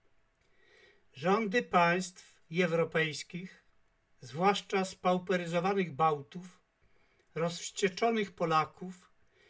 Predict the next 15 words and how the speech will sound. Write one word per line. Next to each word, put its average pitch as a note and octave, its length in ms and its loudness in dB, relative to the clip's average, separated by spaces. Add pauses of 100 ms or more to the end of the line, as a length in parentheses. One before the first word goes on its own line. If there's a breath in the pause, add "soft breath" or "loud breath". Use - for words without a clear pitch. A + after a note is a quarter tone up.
(180 soft breath)
i F#3+ 80 -2
uciekających G3 800 2
do E3 160 2
nato F#3+ 360 2
Finów, D#3+ 680 -8 (1000 soft breath)
walczą G#3+ 480 2
między F3+ 300 2
sobą F#3 440 -2
o E3 140 0
to, E3 380 -6 (640 soft breath)
kto C4+ 500 6
z - 160 -8
nich G#3 460 0
ma G3+ 180 2
większe, D#3+ 840 -4